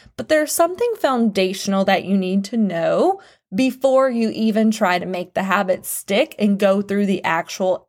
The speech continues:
actions. So the first thing is knowing your why. Why are you doing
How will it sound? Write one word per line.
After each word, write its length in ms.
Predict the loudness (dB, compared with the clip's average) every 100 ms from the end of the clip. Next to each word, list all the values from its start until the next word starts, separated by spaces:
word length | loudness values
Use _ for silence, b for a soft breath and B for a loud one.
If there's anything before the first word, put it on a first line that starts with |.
| -8
actions. 800 | -8 -8 -10 -10 -12 -10 -8 -8 B B B
So 360 | 2 2 0 -2
the 180 | 0
first 380 | 2 2 0 -2
thing 240 | -2 0 0
is 160 | 0
knowing 640 | 0 2 0 -2 -2 -4 -6 -8 -8
your 220 | -4 -2
why. 600 | -2 -4 -6 -10 -14 -20 _
Why 460 | -2 2 2 2 0
are 240 | 2 2 2
you 340 | 0 -2 -2
doing 600 | -4 -6 -4 -2 -4 -4